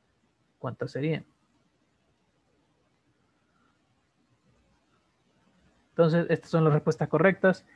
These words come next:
Y ya tengo que buscar una en la que, en la que tengo que buscar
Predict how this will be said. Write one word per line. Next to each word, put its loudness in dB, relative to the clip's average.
Y -4
ya 0
tengo 0
que 0
buscar 2
una 2
en 2
la 0
que, -2
en -2
la -2
que -6
tengo -6
que -2
buscar 0